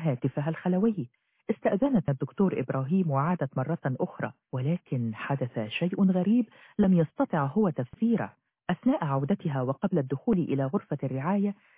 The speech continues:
استمع إلى أنين هاتفها الخلوي القابع في جيبها.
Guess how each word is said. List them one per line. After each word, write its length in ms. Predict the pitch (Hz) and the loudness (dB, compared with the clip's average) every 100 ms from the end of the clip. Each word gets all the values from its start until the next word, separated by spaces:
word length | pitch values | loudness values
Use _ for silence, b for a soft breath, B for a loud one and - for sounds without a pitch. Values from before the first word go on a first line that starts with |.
| b - | b -6
استمع 480 | - - 233 180 165 | -6 -2 0 0 0
إلى 180 | 151 151 | 0 0
أنين 440 | - 170 208 170 | 2 4 6 4
هاتفها 500 | 143 143 214 - 147 | 0 -2 -2 -2 -6
الخلوي 540 | 131 - 143 175 196 - - | -6 -4 0 0 0 -2 -4
القابع 560 | 196 - 254 208 139 | -6 -4 -2 -2 -2
في 200 | 139 156 | -4 -4
جيبها. 480 | 147 226 190 139 117 | 0 0 0 -4 -4